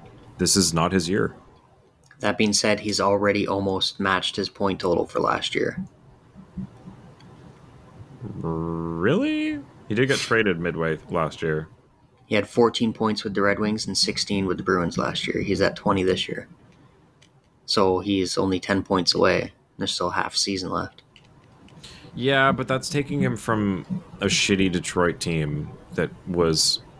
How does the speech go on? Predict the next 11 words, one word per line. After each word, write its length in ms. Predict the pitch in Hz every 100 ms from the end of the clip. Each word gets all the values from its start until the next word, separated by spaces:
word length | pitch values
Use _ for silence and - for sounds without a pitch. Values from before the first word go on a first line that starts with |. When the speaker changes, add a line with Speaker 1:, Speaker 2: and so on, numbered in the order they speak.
| - - - - -
Speaker 1:
he 80 | 95
was 140 | 87
barely 360 | 82 95 101 78
playing, 600 | - 78 82 90 73 73
and 100 | 76
then 400 | 73 76 73 - - - _ - - -
Speaker 2:
And 140 | 110
then 140 | 101 101
putting 260 | 110 101
him 120 | 98 95
on 320 | 95 92